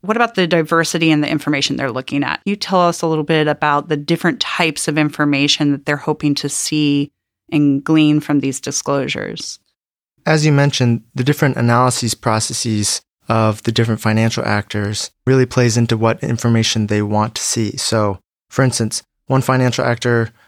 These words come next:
Speaker 2: might care more about the vulnerability of such and such company with relation to their exposure or sensitivity to different climate change related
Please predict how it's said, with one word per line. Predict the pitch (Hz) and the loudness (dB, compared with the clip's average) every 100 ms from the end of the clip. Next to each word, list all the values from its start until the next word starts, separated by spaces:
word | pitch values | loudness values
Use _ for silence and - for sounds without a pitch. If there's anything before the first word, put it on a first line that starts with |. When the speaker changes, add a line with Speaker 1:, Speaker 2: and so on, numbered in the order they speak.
| _ - | _ -2
Speaker 2:
might | 127 127 - | 0 0 -2
care | - 135 127 | -2 2 2
more | 123 120 | 2 2
about | 117 117 113 - | 2 0 0 -2
the | 120 117 110 | -2 0 0
vulnerability | 104 123 120 113 113 127 127 113 107 104 _ _ _ - | 0 2 2 0 2 2 2 0 -2 -4 _ _ _ 0
of | 110 107 101 _ _ | 2 2 0 _ _
such | - 120 - | -2 0 0
and | 110 | -2
such | 110 - | -2 -2
company | - 120 110 107 101 - - | -2 0 0 0 -2 -6 -2
with | 120 | -2
relation | 113 110 107 - 113 | 0 2 2 2 0
to | - 113 107 104 107 | 0 0 2 0 -2
their | 110 107 101 107 - | -2 -2 -2 -2 -2
exposure | 120 - - 131 127 117 117 117 | -2 0 2 4 4 4 4 4
or | - 113 | 0 -2
sensitivity | 104 117 113 117 - 139 120 113 110 | -2 -2 -2 -2 0 0 2 2 0
to | - | -2
different | 113 113 113 | -4 -4 -4
climate | - 110 113 | 0 0 0
change | - 113 107 104 | -2 0 0 -2
related | 107 104 104 101 98 | -2 -2 -2 -2 -6